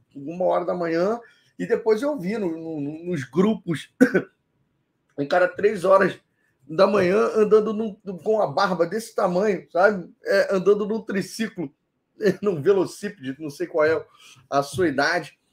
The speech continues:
se você fala triciclo ou velocípede lá que tinha lá na casa dela. Então, esses eventos ali são épicos, eu tô morrendo de saudade, é, deles, né? E, e a gente falando aí de crença,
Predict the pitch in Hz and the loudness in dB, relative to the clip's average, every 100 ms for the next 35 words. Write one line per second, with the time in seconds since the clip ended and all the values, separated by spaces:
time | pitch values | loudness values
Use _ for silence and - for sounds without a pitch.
0 | _ _ _ - 165 156 170 165 170 170 | _ _ _ -4 -4 -2 -6 -4 -4 -4
1 | - 165 147 - 165 - 165 165 170 170 | -6 -10 -10 -12 -12 -4 -2 0 0 0
2 | 147 - - - 196 180 160 143 156 160 | -2 -6 -14 -12 -10 -10 -10 -6 -2 -2
3 | 160 147 170 160 160 160 151 151 151 156 | -4 -12 -8 -4 -2 -4 -2 -2 2 2
4 | 151 143 143 139 135 135 127 123 123 110 | 4 4 2 2 2 2 0 0 -2 -2
5 | - - - - _ - - 170 185 170 | -6 -20 -20 -20 _ -20 0 4 4 2
6 | - 170 160 135 170 175 139 139 160 - | -2 -2 0 0 -2 -2 -2 -2 -6 -6
7 | 180 139 131 165 185 - - - _ _ | -6 -2 4 4 4 -2 -20 -20 _ _
8 | _ 143 151 180 185 147 139 190 190 185 | _ -6 -4 -4 0 0 0 -2 -4 -6
9 | - - 190 139 147 165 123 107 - 120 | -8 -2 -2 0 0 0 -4 -12 0 4
10 | 123 120 120 117 113 117 139 123 113 143 | 4 4 2 0 0 0 0 0 -2 -2
11 | 143 - _ _ _ 165 185 196 190 185 | -2 -8 _ _ _ -6 -4 -2 -2 -2
12 | 175 170 135 131 139 339 175 180 247 - | -4 -6 -10 -12 -10 -2 -2 -2 -6 -6
13 | 226 214 190 170 175 143 - 143 175 208 | -2 0 0 -2 -4 -12 -8 -2 0 -2
14 | - - | -4 -12